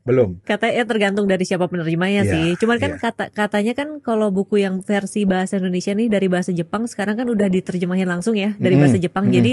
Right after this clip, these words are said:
Speaker 1: Mm-mm.
Speaker 2: bisa jadi ada perbedaan sama yang bahasa Inggris.
Speaker 1: Yes.
Speaker 2: Karena mereka suka motong-motong yang bahasa Inggris
Speaker 1: Persis.
Speaker 2: katanya.
Speaker 1: Persis.
Speaker 2: Heeh.
Speaker 1: Eh, gue lupa namanya, tapi nama belakangnya Gabriel, itu salah satu penerjemahnya Murakami yang bahasa Inggris.
Speaker 2: Hmm.
Speaker 1: Dan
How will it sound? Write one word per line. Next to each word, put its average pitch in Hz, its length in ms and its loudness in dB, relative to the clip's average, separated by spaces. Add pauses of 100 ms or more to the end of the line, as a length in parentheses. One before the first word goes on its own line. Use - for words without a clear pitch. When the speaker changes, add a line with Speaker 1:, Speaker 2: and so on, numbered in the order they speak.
Speaker 1:
Mm-mm. 220 360 -2
Speaker 2:
bisa 220 240 -4
jadi 220 280 2
ada 247 80 2
perbedaan 214 380 0
sama 226 160 0
yang 202 100 0
bahasa 190 160 0
Inggris. 240 460 0
Speaker 1:
Yes. 139 260 2
Speaker 2:
Karena 233 160 0
mereka 262 240 0
suka 262 160 -4
motong-motong 233 540 -2
yang 254 100 0
bahasa 226 160 2
Inggris 247 300 2
Speaker 1:
Persis. - 40 0
Speaker 2:
katanya. 240 360 2 (340)
Speaker 1:
Persis. 113 360 -2 (100)
Speaker 2:
Heeh. 220 640 0
Speaker 1:
Eh, 139 560 0
gue 139 180 -2
lupa 151 200 -4
namanya, 135 320 0
tapi 139 160 -4
nama 123 160 2
belakangnya 120 320 2
Gabriel, 107 500 0
itu 113 80 -4
salah 113 160 -2
satu 107 160 -2
penerjemahnya 95 880 -2 (480)
Murakami 101 400 -2
yang 95 80 -2
bahasa 90 220 -4
Inggris. 85 400 -8 (120)
Speaker 2:
Hmm. 220 280 -2
Speaker 1:
Dan 110 180 -2